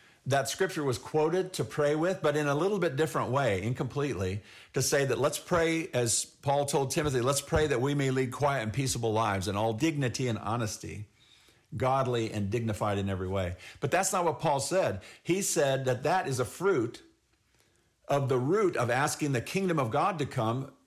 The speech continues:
pray for all people, supplicate for them, pray for them, intercede for them, give thanks for them, for all people and for kings and everyone who is in authority, because if you pray the will of God into the earth in that way,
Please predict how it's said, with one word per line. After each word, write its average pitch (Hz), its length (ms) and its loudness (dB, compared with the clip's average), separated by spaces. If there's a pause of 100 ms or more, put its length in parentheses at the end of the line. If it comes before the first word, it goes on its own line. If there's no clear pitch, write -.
pray 170 200 2
for 165 200 0
all 180 180 4
people, 107 580 -4 (300)
supplicate 151 680 -2
for 117 100 0
them, 104 160 0
pray 190 240 0
for 131 140 -6
them, 113 160 -2
intercede 147 500 0
for 135 140 -2
them, 113 180 0
give 127 220 -2
thanks 190 320 0
for 120 160 -2
them, 104 120 -2
for 135 160 -2
all - 280 4
people 120 420 -2
and 143 160 0
for 135 160 2
kings 180 380 -2
and 135 160 0
everyone 170 460 2
who 151 140 2
is 139 140 0
in 135 80 0
authority, 127 420 2
because 135 320 0
if 143 160 -2
you 135 120 0
pray 202 260 0
the 170 100 0
will 165 160 2
of 123 140 0
God 147 400 0
into 170 240 -2
the 147 180 -2
earth 156 280 2
in 139 160 -2
that 139 240 0
way, 120 420 0